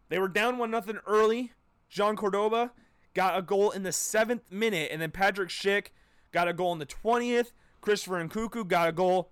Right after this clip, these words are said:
in the thirty-eighth. Timo Werner got a goal in the fiftieth, and then Dani Olmo got a goal in the fifty-seventh. So all of R B Leipzig's best players contributed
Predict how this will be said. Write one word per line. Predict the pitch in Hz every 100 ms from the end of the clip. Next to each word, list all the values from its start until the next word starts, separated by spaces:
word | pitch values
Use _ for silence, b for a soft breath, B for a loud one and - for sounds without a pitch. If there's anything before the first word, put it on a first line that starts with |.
| _ _ _ _ _ _ _ _ _ _ - _
in | 175 175 165
the | 156
thirty-eighth. | 139 180 180 165 - 208 233 -
Timo | - 185 170 160
Werner | 190 233 233
got | 190 170
a |
goal | 165 170
in | 151
the |
fiftieth, | - 254 220 240 233 233 b b b
and | 175
then | 202
Dani | 185 196 190
Olmo | 180 185 175 170 - b b
got | 160 175 175
a |
goal | 165 175 170
in | 160 170
the | 160
fifty-seventh. | 165 156 147 - 175 156 131
So | - - -
all | 202 233 226
of |
R | 180 190
B | 185
Leipzig's | 175 180 175 165 135
best | 113 165 185 -
players | 196 190 139 135 b b b b
contributed | 190 175 - 359 381 226 156 127 147